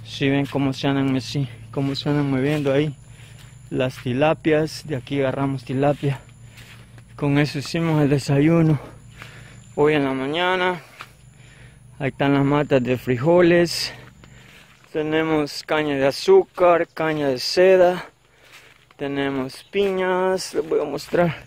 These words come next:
una piña que hay ahí. Esa ya está buena, la voy a venir a cortar más tarde.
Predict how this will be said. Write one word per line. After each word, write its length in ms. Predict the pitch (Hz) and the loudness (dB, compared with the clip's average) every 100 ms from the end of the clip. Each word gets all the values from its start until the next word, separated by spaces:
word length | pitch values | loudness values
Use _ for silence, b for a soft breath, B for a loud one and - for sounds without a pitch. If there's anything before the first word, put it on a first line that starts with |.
| - - B B B B B - - | -20 -20 B B B B B -20 -12
una 300 | 156 156 139 | -8 -8 -10
piña 380 | - 165 156 | -10 -10 -10
que 140 | - 156 | -10 -6
hay 120 | 151 | -4
ahí. 280 | 151 170 170 b b _ _ b b b b b - | -4 -6 -10 b b _ _ b b b b b -10
Esa 440 | 269 175 180 185 175 | -2 0 0 4 6
ya 80 | |
está 260 | 147 - 147 | 6 2 -2
buena, 320 | 147 151 143 | 2 2 0
la 120 | 127 | -2
voy 100 | 135 | 4
a 80 | 139 | 6
venir 200 | 139 143 | 6 4
a 40 | 139 | 0
cortar 380 | - 131 143 139 | -2 -2 -2 -2
más 200 | 131 - | -4 -2
tarde. 400 | 147 147 127 | 0 0 -2